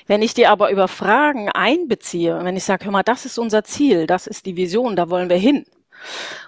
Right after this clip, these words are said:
Und ich frag die, „Hör mal, was denkst du, wie kommen wir dahin? Was denkst du, wie tickt unser Kunde? Was könnte der denn gut finden und was nicht?“ Dann sind die sehr schnell dabei.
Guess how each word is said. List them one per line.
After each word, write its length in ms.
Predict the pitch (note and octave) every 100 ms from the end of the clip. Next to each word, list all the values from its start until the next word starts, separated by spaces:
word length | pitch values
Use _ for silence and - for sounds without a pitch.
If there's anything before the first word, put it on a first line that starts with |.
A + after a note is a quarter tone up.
| -
Und 160 | A#3 G3+
ich 160 | -
frag 380 | - G#3 C#4 -
die, 100 | G#3
„Hör 80 | G3+
mal, 100 | F#3+
was 160 | G3+
denkst 400 | A3 G#3+ G#3+ -
du, 340 | - C#4+ G#3 D#3+
wie 140 | G3+
kommen 260 | - A#3 A#3+
wir 120 | G#3+
dahin? 420 | F3+ D#3+ E3+ C#4 - - - - -
Was 220 | - G#3
denkst 380 | - G#3+ - -
du, 260 | A#3+ C#4 G3+
wie 140 | G3+
tickt 260 | - D#4+ -
unser 280 | G3 F3 E3
Kunde? 440 | - E3 F3 D#3
Was 200 | F3+ F#3+
könnte 440 | - A3 A#3 A3 G3+
der 300 | F#3+ G3 G3
denn 240 | G3 F#3
gut 240 | F#3 C4+ -
finden 380 | A3+ G3+ G3
und 160 | G3 F3
was 240 | F3 -
nicht?“ 520 | G#3 C4 - - - - _ - - - - _ -
Dann 200 | A3+ B3+
sind 180 | C#4
die 80 | B3+
sehr 180 | G#3 A#3
schnell 300 | - G#3+ G#3+
dabei. 440 | G3+ E3+ D3+ C#3